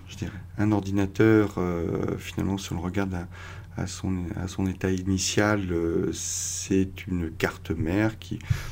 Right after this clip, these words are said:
dans lequel, euh, passent, euh, finalement, euh, des informations, qui a différentes, euh, variations électriques au sein des transistors, des choses comme ça, et cetera. Et à ces, à cette échelle-là, euh, finalement, euh, si on reprenait,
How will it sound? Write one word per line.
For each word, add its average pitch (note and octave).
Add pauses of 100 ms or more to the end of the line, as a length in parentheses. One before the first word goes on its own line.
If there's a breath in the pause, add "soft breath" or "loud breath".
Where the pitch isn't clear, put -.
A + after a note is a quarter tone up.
(140 loud breath)
dans E2+
lequel, E2 (100)
euh, E2 (480 loud breath)
passent, F#2
euh, D#2+
finalement, F2 (140)
euh, E2+
des F2+
informations, F#2+
qui G#2+
a F2+
différentes, F2+
euh, E2
variations F2+
électriques F#2
au E2
sein -
des E2+
transistors, -
des G2+
choses -
comme -
ça, -
et -
cetera. - (580 loud breath)
Et E2+
à F2+
ces, -
à G2
cette F#2+
échelle-là, F2+
euh, G#2
finalement, F#2
euh, -
si -
on F2+
reprenait, F#2+